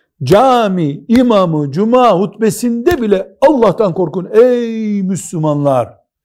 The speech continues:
diyemez. Mesela şu yaşadığımız ülkede bir seneden beri bütün memleketimizi, insanımızı dünya ile beraber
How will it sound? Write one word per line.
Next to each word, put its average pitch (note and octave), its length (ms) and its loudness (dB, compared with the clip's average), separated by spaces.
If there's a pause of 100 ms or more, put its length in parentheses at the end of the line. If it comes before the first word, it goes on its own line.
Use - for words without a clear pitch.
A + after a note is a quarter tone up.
(320)
diyemez. C3+ 540 -6 (580)
Mesela G3 800 0 (320)
şu - 260 -4
yaşadığımız F#3 720 -2
ülkede D3+ 720 -4 (920)
bir G#3 260 -4
seneden E3 640 -6
beri D3 400 -6 (460)
bütün A3 580 -6 (260)
memleketimizi, E3 1000 -4
insanımızı D3+ 800 -6
dünya D#3+ 380 0
ile D3 260 -6
beraber D3+ 460 -4